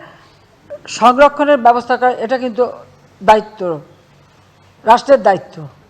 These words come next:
এবং সেটাই পালন করার চেষ্টা করা হচ্ছে। তারপরেও কিছু মানুষ তো লোভী হয়ে যায়, টাকা পয়সার লোভ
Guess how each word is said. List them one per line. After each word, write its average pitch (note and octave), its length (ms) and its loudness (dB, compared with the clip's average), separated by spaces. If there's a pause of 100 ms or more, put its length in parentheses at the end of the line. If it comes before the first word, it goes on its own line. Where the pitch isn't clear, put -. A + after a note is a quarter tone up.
(180)
এবং A3 100 -8
সেটাই D4 360 -4
পালন G#3 380 -2
করার F3+ 380 -4
চেষ্টা F3+ 260 -12
করা D3 220 -10
হচ্ছে। C#3 360 -20 (1500)
তারপরেও C#4+ 440 4
কিছু C#4+ 260 -8
মানুষ C4+ 300 0
তো C#4+ 80 0
লোভী B3+ 280 2
হয়ে G#3 160 0
যায়, D3+ 260 -12 (1160)
টাকা C4 240 2
পয়সার C4 280 0
লোভ C4 140 4